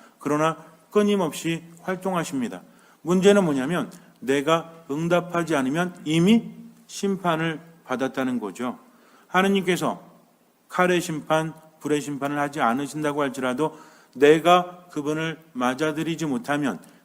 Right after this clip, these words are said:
그분 안에서 치유받지 못하고, 그분 안에서 위로받지 못하고, 그분 안에서 힘을 받지 못하면 이미 뭐예요? 우린 결국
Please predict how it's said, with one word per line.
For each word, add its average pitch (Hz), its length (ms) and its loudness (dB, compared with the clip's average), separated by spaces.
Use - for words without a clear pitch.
그분 143 300 -4
안에서 131 680 -4
치유받지 190 600 0
못하고, 123 600 -4
그분 151 260 -4
안에서 147 640 -4
위로받지 160 540 0
못하고, 127 640 -2
그분 151 240 -4
안에서 143 640 -4
힘을 214 280 2
받지 180 240 2
못하면 143 260 -2
이미 180 180 4
뭐예요? 135 400 2
우린 143 220 -4
결국 123 560 0